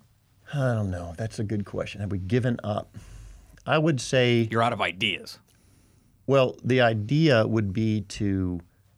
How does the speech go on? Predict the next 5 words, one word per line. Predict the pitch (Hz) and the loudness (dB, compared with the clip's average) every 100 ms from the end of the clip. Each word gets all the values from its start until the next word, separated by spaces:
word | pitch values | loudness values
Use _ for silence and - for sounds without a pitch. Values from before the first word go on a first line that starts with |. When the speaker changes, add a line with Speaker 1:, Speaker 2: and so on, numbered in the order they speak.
| _ _ _ _ _ - | _ _ _ _ _ -8
Speaker 1:
uh, | 104 95 110 | -6 -6 -6
really | 101 107 131 147 139 120 | -6 -2 2 2 2 0
do | 92 110 101 | 0 0 0
a | 87 | -4
full, | - _ 139 131 110 95 | -10 _ -2 0 0 -2